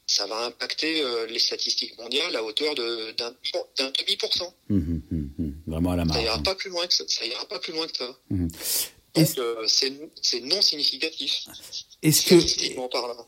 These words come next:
Speaker 2: est-ce que vous, Stéphane Bonnat, cette, euh, cette crise du covid dix-neuf, du coronavirus, va, va changer des choses pour vous en termes de façon de travailler, euh, avec des nou-, de nouveaux produits ou de, est-ce que vous avez le sentiment que ça va changer quelque part votre,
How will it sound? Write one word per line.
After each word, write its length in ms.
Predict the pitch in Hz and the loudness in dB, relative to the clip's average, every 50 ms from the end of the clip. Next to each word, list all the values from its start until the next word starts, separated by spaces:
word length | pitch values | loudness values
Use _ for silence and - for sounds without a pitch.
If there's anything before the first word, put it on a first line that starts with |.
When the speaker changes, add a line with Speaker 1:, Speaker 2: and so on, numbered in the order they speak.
| _ | _
Speaker 2:
est-ce 220 | - 156 156 - - | 4 6 6 6 8
que 100 | - 165 | 8 8
vous, 220 | 147 143 175 175 | 8 10 8 4
Stéphane 360 | - - 131 - 131 123 123 117 | 6 6 6 8 10 10 10 12
Bonnat, 400 | 117 117 113 120 123 131 143 151 | 12 12 12 12 10 10 8 8
cette, 380 | 147 - 120 104 - - - 107 | 6 6 4 2 2 2 4 6
euh, 680 | 104 98 95 98 98 95 95 95 92 92 92 95 92 90 | 6 8 8 8 6 6 4 4 4 4 4 4 2 2
cette 260 | 85 - 90 82 - | 0 -2 -4 -6 -6
crise 400 | - - - 131 151 147 127 98 | -6 0 4 6 8 8 8 6
du 120 | 82 85 85 | 4 -2 -2
covid 300 | - 98 95 90 95 95 | 2 4 6 6 6 4
dix-neuf, 460 | 92 90 92 90 - - 135 143 117 | 4 4 2 0 4 4 4 4 4
du 100 | 92 90 | 4 2
coronavirus, 840 | - - 90 95 95 98 90 87 95 92 90 107 127 147 - - - - - - - - - _ | 2 2 4 4 6 4 4 4 4 4 4 4 4 4 2 0 -6 -12 -16 -16 -16 -16 -12 _
va, 320 | - 98 101 104 104 98 - - | 0 4 4 6 6 4 2 2
va 100 | 107 107 | 2 2
changer 380 | 98 - - 127 120 113 123 117 | 2 4 6 8 8 8 8 8
des 140 | 117 120 | 8 6
choses 320 | 113 - 131 135 131 - - - | 6 8 8 6 6 6 2 -4
pour 340 | - - 123 120 113 107 110 | -4 0 2 2 4 4 4
vous 300 | 110 110 123 135 143 139 | 4 6 6 8 8 8
en 100 | 123 113 | 8 8
termes 380 | 95 - 123 117 117 117 117 110 | 6 6 6 8 10 10 10 10
de 420 | 113 113 113 113 110 113 113 107 - - - - - - | 10 8 8 8 8 8 6 6 2 -2 -6 -4 -4 0
façon 440 | - - 135 120 - - 123 127 123 | 4 4 6 6 6 8 10 10 10
de 60 | 110 | 10
travailler, 800 | 92 - 123 113 120 117 113 113 120 127 135 143 147 151 151 143 | 8 6 6 6 8 8 8 8 8 8 10 10 8 8 8 8
euh, 800 | 131 120 120 123 127 131 127 127 127 127 123 123 127 127 123 120 117 | 6 4 2 0 0 0 0 0 0 0 0 0 0 0 0 2 4
avec 160 | 117 113 110 107 | 6 6 8 8
des 100 | 110 107 | 10 10
nou-, 140 | 110 113 | 10 8
de 160 | 101 98 107 107 | 8 8 8 10
nouveaux 240 | 110 110 104 117 | 10 10 10 8
produits 560 | 113 - - 110 101 101 110 113 117 127 135 135 | 6 6 4 4 4 6 6 8 10 10 10 10
ou 120 | 123 113 | 10 8
de, 200 | 101 107 104 101 - - - - - - | 6 4 2 2 -2 -8 -20 -14 -4 -2
est-ce 120 | 104 - | -2 4
que 80 | - 127 | 6 6
vous 160 | 117 117 117 120 | 8 10 10 12
avez 120 | 127 123 | 12 10
le 40 | 113 | 10
sentiment 580 | - - 127 117 113 - - 120 123 127 135 135 | 8 6 6 6 6 6 6 8 10 10 8 8
que 60 | 131 | 8
ça 100 | - 104 | 6 4
va 100 | 107 107 | 4 4
changer 460 | 98 - - 120 110 104 113 120 120 | 4 4 4 4 4 6 6 4 4
quelque 260 | - 110 101 - - | 4 2 2 2 0
part 360 | 107 - - 117 113 117 117 104 | -2 2 4 6 6 8 6 6
votre, 680 | 98 104 98 - 107 - 110 104 101 104 104 98 | 4 2 2 2 2 4 4 6 8 8 6 4